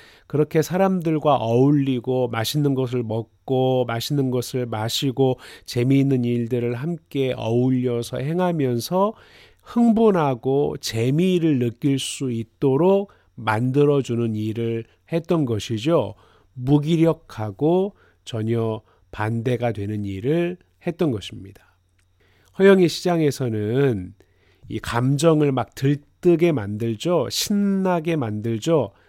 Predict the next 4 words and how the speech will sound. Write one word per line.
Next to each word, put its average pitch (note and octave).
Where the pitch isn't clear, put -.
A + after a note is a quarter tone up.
감정을 C#3
막 C3
고양시키는 D#3
일을 D3